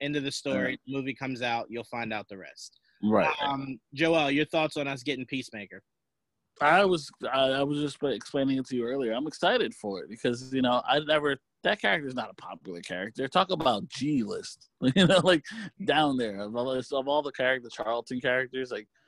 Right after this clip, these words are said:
Speaker 2: people don't even know what he looks like. That, like, the legit, the, the first appearance that you saw on the Suicide Squad, like, uh, roll, roll call, uh, that's exactly what he looks like in the comic books. The fact that they went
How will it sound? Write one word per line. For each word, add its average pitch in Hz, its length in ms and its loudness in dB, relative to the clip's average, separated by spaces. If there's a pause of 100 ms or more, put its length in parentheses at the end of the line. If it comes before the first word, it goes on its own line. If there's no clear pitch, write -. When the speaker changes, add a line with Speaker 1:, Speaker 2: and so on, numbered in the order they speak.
(600)
Speaker 2:
people 233 180 4
don't 170 160 2
even 113 140 -2
know 107 80 -4
what 98 80 -8
he 98 80 -8
looks 135 320 0
like. 92 260 0
That, 151 220 4
like, 175 160 8
the 160 80 4
legit, 156 480 8
the, 139 200 6
the 135 120 2
first 175 340 2
appearance 156 240 2
that 143 120 4
you 139 60 4
saw 139 260 6
on 135 120 4
the 123 60 0
Suicide 131 420 -4
Squad, 127 380 2
like, 107 240 -4
uh, 92 160 -4 (340)
roll, 117 320 0
roll 127 220 4
call, 139 420 2 (560)
uh, 113 160 0
that's 208 220 0
exactly 151 580 0
what 135 160 0
he 135 100 -2
looks 123 280 -6
like 101 180 -2
in 92 60 -6
the 90 80 -8
comic 98 380 -4
books. - 220 -10
The 131 100 4
fact 175 240 4
that 170 120 6
they 170 80 10
went 165 220 6